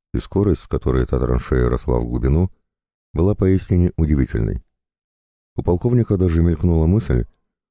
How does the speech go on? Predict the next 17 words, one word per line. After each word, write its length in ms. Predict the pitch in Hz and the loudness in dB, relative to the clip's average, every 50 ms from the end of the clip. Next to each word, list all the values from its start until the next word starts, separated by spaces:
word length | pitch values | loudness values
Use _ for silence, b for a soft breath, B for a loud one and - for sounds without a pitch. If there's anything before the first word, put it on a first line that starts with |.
| _ - | _ -20
что 220 | - - 98 98 | -4 0 0 0
эта 140 | 95 - 95 | 2 2 0
установка, 480 | 90 - - 101 95 101 98 - - | 0 0 0 0 0 0 0 -2 -4
пожалуй, 380 | - 82 80 78 82 82 80 80 | -2 -2 0 0 2 2 2 2
может 380 | 80 82 80 78 80 - - - _ _ | 2 2 2 0 0 -2 -4 -14 _ _
и 100 | - 85 | -2 -2
всю 180 | - - - - | -2 -2 -6 -2
планету 560 | - 113 110 95 80 73 - 80 73 67 - - | 0 0 2 2 2 2 0 0 0 0 -2 -4
запросто 500 | 65 64 69 - - 62 - - - 64 | -4 -4 -2 -2 -2 -4 -4 -4 -2 -2
располовинить, 680 | 64 - - - 67 73 78 85 87 76 64 - - - _ _ _ _ _ _ _ _ _ - | -2 -2 -2 -2 0 2 2 2 2 2 0 -2 -6 -16 _ _ _ _ _ _ _ _ _ -6
как 140 | - 78 - | -6 -6 -2
хорошо 360 | - 82 76 73 - - 90 | -2 -2 -2 -2 -2 -2 0
наточенный 540 | 85 78 - - 76 - - - 69 69 69 | 0 0 0 0 -2 -2 0 0 0 2 2
нож 260 | 73 85 87 - - _ _ _ _ _ _ _ - | 2 0 0 -4 -8 _ _ _ _ _ _ _ -4
разрезает 680 | 69 76 73 73 71 73 71 76 71 69 71 67 - | -4 -2 0 0 0 0 0 0 0 0 0 -2 -2
яблоко 380 | 78 71 62 58 58 - - 60 | -2 -2 0 -2 -4 -4 -2 -4
надвое. 500 | 57 57 53 53 53 55 53 53 - | -2 -2 -2 -4 -4 -4 -6 -6 -10